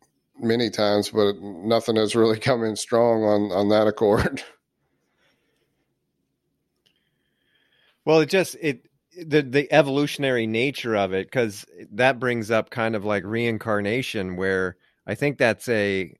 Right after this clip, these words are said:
Speaker 2: another word that's, like, super loaded that people have a hard time with. It's like, it's either, you know, you have a,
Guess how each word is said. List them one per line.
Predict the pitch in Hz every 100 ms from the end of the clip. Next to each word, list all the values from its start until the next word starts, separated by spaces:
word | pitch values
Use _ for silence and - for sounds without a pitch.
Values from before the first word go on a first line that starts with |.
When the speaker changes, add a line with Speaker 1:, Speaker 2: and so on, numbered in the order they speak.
| -
Speaker 2:
another | 101 104 120 127 120
word | 98 104 95 92
that's, | 90
like, | 92 87
super | - - 139 120 107 95
loaded | 101 107 107 95 82
that | 92 87 _ _ _ _ -
people | 127 113 107 98 92
have | 104 98
a | 90
hard | 101 95
time | - 107 113
with. | 98 90 90
It's | 85
like, | 98 90
it's | 95 -
either, | 110 95 95 90 85 _ _ _ _ _ _ _ _ _ _ _ _ _ _ _ _ _ _ _ _ _ _ _ _ _ _ _ _ _
you | 135
know, | 123
you | 110
have | 120 120
a, | 107 98